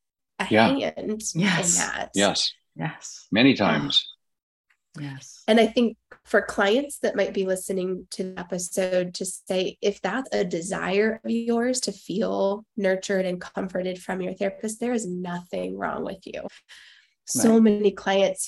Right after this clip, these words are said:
Speaker 1: feel that there's this shame that, "Man, if, if I'm in that moment and just wish my therapist would hug me, or I just,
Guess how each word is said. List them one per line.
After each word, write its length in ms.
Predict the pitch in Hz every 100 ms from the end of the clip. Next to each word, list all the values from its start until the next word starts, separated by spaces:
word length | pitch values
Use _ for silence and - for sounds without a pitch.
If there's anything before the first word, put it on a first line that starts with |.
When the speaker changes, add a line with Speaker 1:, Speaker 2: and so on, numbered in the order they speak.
| -
Speaker 1:
feel 280 | 208 196 196
that 160 | 185
there's 240 | 185 185 180
this 200 | 180 180
shame 460 | - 185 202 214
that, 240 | 202 - 202
"Man, 240 | 220 220
if, 180 | 180 180 _ _ _ _ _ _
if 140 | 190 190
I'm 200 | 254 247
in 120 | 226
that 200 | 202 185
moment 320 | 185 226 202
and 100 | 180
just 260 | 180 - 202
wish 240 | 214 -
my 120 | 190
therapist 480 | 185 185 190 185 -
would 100 | 180
hug 360 | 180 - 196 190
me, 300 | 196 175 175
or 260 | 175 180 -
I 120 | 196
just, 440 | 202 196 - -